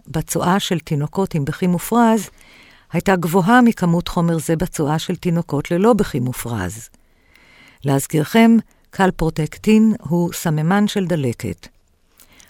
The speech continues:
לתינוקות עם בכי מופרז היו כמויות קטנות יותר של לקטובצילאי, וכמויות גדולות יותר של חיידקים גרם שליליים. ממצאים אלה נמצאו בתינוקות אשר כבר התחילו להפגין בכי מופרז,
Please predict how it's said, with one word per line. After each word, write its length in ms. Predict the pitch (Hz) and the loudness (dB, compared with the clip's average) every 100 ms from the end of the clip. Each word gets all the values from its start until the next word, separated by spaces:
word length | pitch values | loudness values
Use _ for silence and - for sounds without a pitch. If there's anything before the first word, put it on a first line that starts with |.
| - | -2
לתינוקות 600 | 151 156 185 185 262 277 | -2 2 2 4 4 6
עם 80 | 262 | 4
בכי 220 | 233 233 | 4 4
מופרז 460 | 208 196 185 190 196 | 2 2 0 2 2
היו 180 | 185 | 0
כמויות 440 | 175 165 170 175 - | 0 -2 0 0 -2
קטנות 500 | - 180 202 233 - | -4 0 2 2 2
יותר 400 | 170 - 147 151 | -4 -2 -2 -2
של 400 | - 151 147 147 - _ _ - _ 151 | -2 -2 0 -2 -6 _ _ -20 _ -2
לקטובצילאי, 1120 | 165 - 160 143 147 - 135 123 120 190 - _ _ _ _ - | -2 0 -4 -2 -4 -4 -4 -2 -2 -2 -6 _ _ _ _ -8
וכמויות 480 | 156 170 156 202 208 | -4 0 2 2 0
גדולות 400 | 170 175 240 262 | 0 2 2 2
יותר 320 | 233 185 180 | -2 -2 -2
של 200 | 175 180 | -2 -6
חיידקים 540 | - 160 160 - 190 | -4 -6 -6 -2 0
גרם 360 | 196 156 151 151 | 2 0 -2 -2
שליליים. 760 | 160 180 175 170 151 135 101 76 - _ _ _ _ _ _ - - - - | -2 -2 0 0 0 0 0 -6 -14 _ _ _ _ _ _ -20 -20 -10 0
ממצאים 480 | 165 170 208 262 | 0 4 4 6
אלה 220 | 247 233 240 | 8 8 6
נמצאו 340 | 220 - 202 | 6 4 2
בתינוקות 640 | 196 - 190 165 196 226 | 2 0 0 0 0 0
אשר 220 | 220 190 | -2 -4
כבר 220 | 170 160 170 | -4 -2 -2
התחילו 420 | 170 - 233 240 | -2 -2 2 4
להפגין 600 | 202 170 - 170 214 202 | 2 0 0 4 4 4
בכי 260 | - - | 2 0
מופרז, 720 | 165 165 - 139 135 139 180 | 0 0 -2 -4 -2 -2 -4